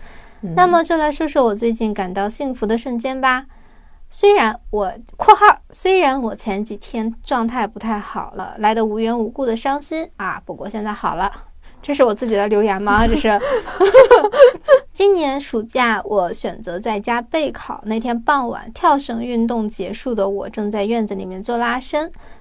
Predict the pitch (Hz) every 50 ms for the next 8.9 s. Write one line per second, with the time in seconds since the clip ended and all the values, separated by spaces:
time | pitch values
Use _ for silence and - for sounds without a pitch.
0 | - - - 226 208 220 220 226 214 208 - 226 214 208 196 190 214 233 233 226
1 | 202 185 180 180 196 202 - - 262 269 277 - 277 277 277 302 330 330 - -
2 | 226 220 233 233 - 240 247 254 247 226 208 202 208 214 226 220 220 226 254 247
3 | 233 226 220 220 202 202 202 190 - 220 214 - - 330 311 285 262 - 294 285
4 | 294 302 - 247 196 190 196 214 190 202 214 - - 294 247 220 220 220 - 220
5 | 202 214 - - 208 202 202 214 214 - - - - - - - - - 392 359
6 | 339 370 339 311 - - 359 349 285 240 233 - - 202 190 220 226 - - 269
7 | 262 254 269 294 330 330 320 285 220 208 233 285 - - - - - - 285 208
8 | 185 - - 285 294 302 277 226 - 254 247 220 208 - - - 349